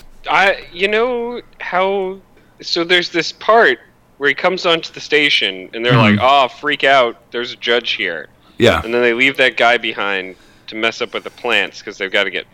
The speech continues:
Speaker 1: cropped.
Speaker 2: Right.
Speaker 1: Right? They
Speaker 2: Yeah,
Speaker 1: just
Speaker 2: so
Speaker 1: beat the shit out of him with clubs.
Speaker 2: <laughs> Yeah. Well, I, I,
Speaker 1: That's,
Speaker 2: I think it's
Speaker 1: that's
Speaker 2: just
Speaker 1: how you do it.
Speaker 2: It seems like, yeah, you, you, well, well, you know, you,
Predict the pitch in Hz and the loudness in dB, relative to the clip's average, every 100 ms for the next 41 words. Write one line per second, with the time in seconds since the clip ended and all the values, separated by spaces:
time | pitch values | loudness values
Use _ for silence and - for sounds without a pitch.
0 | _ - - 92 80 - - _ _ - | _ -12 -4 -2 -2 -8 -18 _ _ 2
1 | 95 85 - - 101 104 113 _ _ - | 2 2 -6 -4 0 0 0 _ _ -20
2 | _ _ _ _ 139 - 120 - 117 143 | _ _ _ _ 0 2 2 2 0 -2
3 | 156 - - 131 - 147 143 123 113 110 | -8 -12 -6 0 2 4 6 4 0 -6
4 | 98 - - 120 95 - - - - _ | -8 -12 -4 -2 -2 -4 -4 -4 -6 _
5 | _ _ _ - _ - - - - - | _ _ _ -20 _ -6 -2 -4 -4 4
6 | 196 - - - _ - - - - 151 | 6 6 2 -12 _ -18 -14 -14 6 8
7 | 156 - 160 - 160 - - - 151 135 | 8 6 4 6 4 2 -8 -14 -4 4
8 | 147 208 180 165 180 175 151 - 151 156 | 8 8 6 4 4 4 2 0 0 0
9 | 101 98 - - - 262 139 - - 180 | -2 -10 -16 -16 -14 -4 -2 0 4 6
10 | 170 160 160 165 117 117 - 139 139 147 | 8 6 8 8 8 4 0 0 6 6
11 | 139 160 196 160 113 120 | 8 6 8 8 6 4